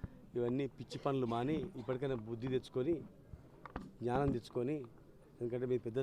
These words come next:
చదువు చదవాలి, సగం సగం చదివిన వాళ్ళు ఉన్నారు, బుద్ధి తెచ్చుకొని, అరే ప్రజలలో పని చేయాలా, ఆపదలు ఆదుకోవాలా,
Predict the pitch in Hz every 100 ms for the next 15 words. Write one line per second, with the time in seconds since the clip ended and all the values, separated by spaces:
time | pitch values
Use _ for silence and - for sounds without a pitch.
0 | - 117 131 131 117 120 107 110 117 120
1 | 123 120 110 110 113 107 101 107 - -
2 | - - - - - - - - 117 123
3 | 147 139 196 127 156 135 156 - - -
4 | - - - - - 127 156 - 123 139
5 | 147 143 127 139 185 185 - 117 120 127
6 | 131 113 110 123 156 120 135 135 123 107
7 | 117 113 104 98